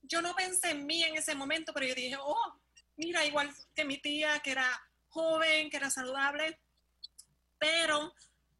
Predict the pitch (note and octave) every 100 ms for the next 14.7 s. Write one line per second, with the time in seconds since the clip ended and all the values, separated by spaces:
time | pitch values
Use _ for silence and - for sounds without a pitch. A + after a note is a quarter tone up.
0 | _ _ D4 C#4 C#4 C#4 D4 D#4+ D4+ D#4
1 | D#4 D#4 C#4 B3+ C4 C4 B3+ A#3+ - D#4+
2 | D#4 B3+ - A3+ A#3+ B3 B3 - A#4+ A4
3 | A#4 B4+ _ - _ _ _ _ _ B3+
4 | B3+ F#4+ E4+ D4+ A3+ - F4 C#4 _ _
5 | - - A#3+ C4 D4 C#4+ C4 B3 B3+ B3
6 | C#4+ F#4+ - - C4 G3 B3+ B3+ _ B3+
7 | F4+ A#4+ - - - _ D#4 C#4 C4+ D4
8 | D4+ D4 F4 F#4 D#4+ D4 D4+ D#4 D#4 F4+
9 | G4 - - E4 D4+ C#4+ C#4 C4 B3 -
10 | _ C#4 D4 D4+ D#4+ F#4 G4 D#4+ C#4+ C4+
11 | D#4+ E4 D4 D4+ E4 F4 D#4 C#4 C4 -
12 | - A#3+ B3 A3+ A#3 C#4 B3+ A#3 G3+ -
13 | G#3 C#4 C4 C#4 C#4 D4+ D4 C#4 C#4 -
14 | - B3 A#3+ A#3+ C4 C4 B3+